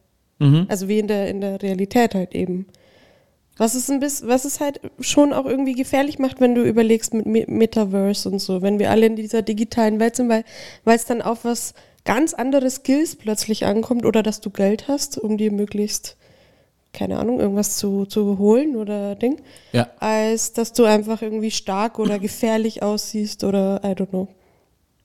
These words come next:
Speaker 1: Lustigerweise finde ich auch, dass die Struktur oder die Gesellschaftsstruktur von der Schule, als du klein warst, bleibt auch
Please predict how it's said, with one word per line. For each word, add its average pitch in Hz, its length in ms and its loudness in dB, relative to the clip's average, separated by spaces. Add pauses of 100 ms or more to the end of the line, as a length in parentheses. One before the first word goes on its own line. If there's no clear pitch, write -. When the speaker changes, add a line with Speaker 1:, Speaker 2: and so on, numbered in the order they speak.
(800)
Speaker 1:
Lustigerweise 156 680 4
finde 147 220 0
ich 139 220 -2
auch, 135 140 0
dass 135 180 -4
die 127 120 -2
Struktur 180 1000 0 (560)
oder 123 200 0
die 117 720 -2
Gesellschaftsstruktur 123 1500 -2 (840)
von - 200 -4
der 113 100 4
Schule, 175 540 2
als 139 160 -6
du 123 80 -8
klein 156 480 -2
warst, 147 480 -2 (380)
bleibt 139 340 0
auch 127 160 0